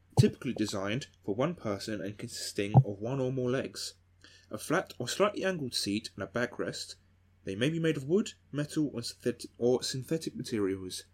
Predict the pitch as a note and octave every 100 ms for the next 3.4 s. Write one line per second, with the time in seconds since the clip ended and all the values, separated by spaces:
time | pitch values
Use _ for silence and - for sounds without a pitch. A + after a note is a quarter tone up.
0 | _ G#2 D3 F3+ B2 - F#2+ F#2+ F#2+ -
1 | _ - F#3+ - B2 - B2 - _ -
2 | A2+ A2+ A2 - - G2 F#2 F#2+ A#2+ A2
3 | E2 - -